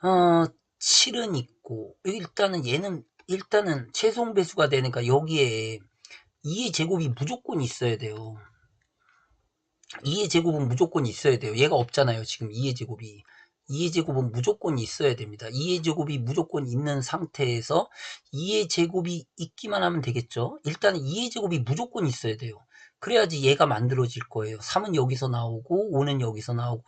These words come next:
칠은 여기서 나왔죠. 그리고 그 다음에 삼이 있어도 되고, 오하고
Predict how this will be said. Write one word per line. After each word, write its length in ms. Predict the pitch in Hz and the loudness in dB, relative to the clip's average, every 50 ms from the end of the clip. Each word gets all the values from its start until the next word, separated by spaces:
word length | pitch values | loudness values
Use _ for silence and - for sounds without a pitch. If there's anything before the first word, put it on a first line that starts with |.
| - | -12
칠은 320 | - - - - 240 208 170 | -6 -6 -6 -6 -6 -6 -4
여기서 300 | 131 117 110 - 127 120 | -4 -4 -4 -4 -6 -8
나왔죠. 480 | 110 107 104 107 - _ - - - - - - - - - - - _ _ | -8 -8 -10 -12 -14 _ -16 -16 -16 -16 -16 -16 -14 -14 -16 -16 -18 _ _
그리고 580 | - - 175 196 185 165 208 240 277 330 320 - _ _ _ _ _ _ _ _ _ _ _ _ _ _ _ _ _ _ _ _ _ _ _ _ _ _ _ | -4 -2 -2 -2 -4 -2 -2 -2 -2 -2 -4 -8 _ _ _ _ _ _ _ _ _ _ _ _ _ _ _ _ _ _ _ _ _ _ _ _ _ _ _
그 100 | - 156 | -4 2
다음에 540 | 170 160 160 160 165 170 185 190 214 240 254 _ _ _ _ _ _ _ _ _ _ _ _ _ _ _ _ _ _ _ _ _ _ _ _ _ | 4 6 6 6 4 2 2 0 -2 -4 -10 _ _ _ _ _ _ _ _ _ _ _ _ _ _ _ _ _ _ _ _ _ _ _ _ _
삼이 560 | - - - - - 226 247 262 262 247 220 | -14 -8 -4 0 0 0 0 0 -4 -4 -4
있어도 380 | 143 - - 165 143 - 139 | -4 -4 -4 -4 -4 -4 -4
되고, 420 | 127 123 113 - - 127 147 311 - - _ _ _ _ _ _ _ _ _ _ _ _ _ _ _ _ _ _ _ _ _ _ - | -4 -4 -4 -4 -6 -8 -8 -8 -10 -16 _ _ _ _ _ _ _ _ _ _ _ _ _ _ _ _ _ _ _ _ _ _ -4
오하고 720 | 135 143 151 147 147 143 139 127 123 - 175 208 320 | -4 0 2 4 6 6 6 6 6 2 2 2 2